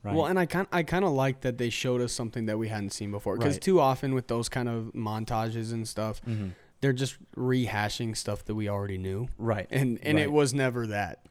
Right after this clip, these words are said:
Speaker 1: No, no. Um, so I, I loved those moments, but then to just kind of cut to the end,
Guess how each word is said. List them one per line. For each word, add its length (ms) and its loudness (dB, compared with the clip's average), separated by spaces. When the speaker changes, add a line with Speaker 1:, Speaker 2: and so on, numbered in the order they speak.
Speaker 1:
No, 360 4
no. 280 -4
Um, 440 2
so 140 -8
I, 220 -4
I 100 0
loved 380 2
those 260 4
moments, 340 2
but 140 -8
then 160 2
to 60 -2
just 200 -2
kind 180 0
of 120 -2
cut 340 -2
to 120 -2
the 140 -2
end, 320 -4